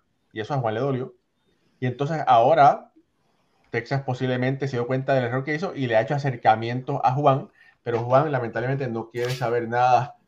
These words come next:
de los Texas Rangers, que lamentablemente es malo para él, porque si él hace las paces y puede ser un coach visitante, vamos a decir, del sprint training, eso le abre las puertas para poder dirigir el Clásico Mundial,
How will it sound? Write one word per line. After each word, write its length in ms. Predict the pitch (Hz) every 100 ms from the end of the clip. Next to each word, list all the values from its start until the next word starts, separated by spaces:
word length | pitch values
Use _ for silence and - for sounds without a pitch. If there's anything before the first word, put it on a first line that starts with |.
| _ _ -
de 140 | 120
los 200 | 110 -
Texas 300 | 123 - 156
Rangers, 280 | 165 202 202 -
que 120 | 143
lamentablemente 800 | 135 135 143 170 202 202 - - _ _
es 200 | 196 180
malo 440 | 170 185 233 214
para 320 | 190 208 196 156
él, 200 | - - _ _
porque 320 | - 143 147 143
si 320 | - 139 143
él 280 | 180 214 - -
hace 260 | 190 214
las 160 | 208 -
paces 600 | - 190 170 156 - _ _ _ _
y 120 | - 139
puede 340 | 139 147 180
ser 220 | 202 190
un 220 | 190 185 185
coach 260 | 185 190 180
visitante, 960 | 185 185 180 185 190 - 180 165 139 _ _ _ _
vamos 180 | 147 185
a 40 |
decir, 100 | 190 185
del 100 | 180
sprint 260 | 175 185 175
training, 300 | 220 202 170 -
eso 300 | 143 156 190
le 100 | 180
abre 180 | 180 190
las 220 | 170 - -
puertas 420 | 175 190 185 151
para 220 | 139 123
poder 220 | 120 123 147
dirigir 460 | 147 139 147 139 _ _ _
el 120 | 123 120
Clásico 420 | - - 135 135
Mundial, 480 | 135 147 185 277